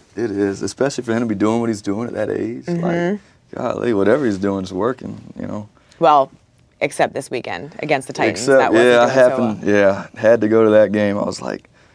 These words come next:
Speaker 1: I had rehearsals after that, and I was like, "Man, I, I'll leave at halftime 'cause there probably won't be a game after that." And just cocky Patriots fan, they kicked our butt, like, start to finish. I don't know what that was.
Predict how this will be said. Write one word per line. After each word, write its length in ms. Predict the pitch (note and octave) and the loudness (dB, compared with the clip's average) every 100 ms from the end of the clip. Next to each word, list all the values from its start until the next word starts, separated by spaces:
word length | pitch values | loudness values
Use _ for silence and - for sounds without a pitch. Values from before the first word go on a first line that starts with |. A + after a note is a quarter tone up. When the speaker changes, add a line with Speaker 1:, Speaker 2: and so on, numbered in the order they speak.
| _ | _
Speaker 1:
I 80 | - | -6
had 80 | B2+ | -4
rehearsals 400 | F#2 G2 G#2 - | -2 -2 -2 0
after 240 | D4+ - | 0 0
that, 140 | F#2+ F#2 | 2 2
and 100 | F#2+ | 2
I 100 | G2 | -2
was 120 | G2 | -2
like, 160 | - - | -6 -2
"Man, 240 | A2+ A2+ | -2 -2
I, 80 | - - - | -4 -12 -2
I'll 100 | B2 | 4
leave 160 | B2+ G#2+ | 4 6
at 80 | A2 | 4
halftime 380 | G#2+ - G#2+ | 2 2 0
'cause 80 | G#2+ | 0
there 60 | G#2+ | 0
probably 240 | B2 A2+ | 0 2
won't 120 | G#2 G2 | 0 0
be 120 | G2 | 0
a 20 | |
game 320 | G2 G2+ G2 | 0 -2 -4
after 240 | G2+ - - | -8 -10 -10
that." 280 | G2+ G#2+ - | -6 -6 -8
And 160 | F#2+ - - _ _ | -14 -20 -20 _ _
just 220 | G#2 - - | -12 -12 -8
cocky 320 | - G#2+ - G#2 | -6 -4 -6 -6
Patriots 440 | G#2+ G#2+ G2+ - | -6 -4 -6 -8
fan, 280 | - F#2+ G2 | -8 -8 -8
they 100 | A2 | -8
kicked 300 | - G#2 G2 | -8 -6 -4
our 100 | G2+ | -4
butt, 400 | - G2 G2 - - | -4 -4 -4 -8 -14
like, 320 | G1+ - - | -12 -12 -14
start 320 | - F#2+ A2 - | -4 -2 -2 -4
to 80 | |
finish. 520 | - - F#2+ F#2+ - - _ _ _ _ _ - | -16 -8 -8 -8 -16 -20 _ _ _ _ _ -14
I 60 | |
don't 100 | G2+ | -12
know 60 | F#2+ | -8
what 180 | G2+ G2 | -8 -6
that 200 | G2+ F#2 | -8 -6
was. 420 | F2 - - - | -8 -10 -12 -18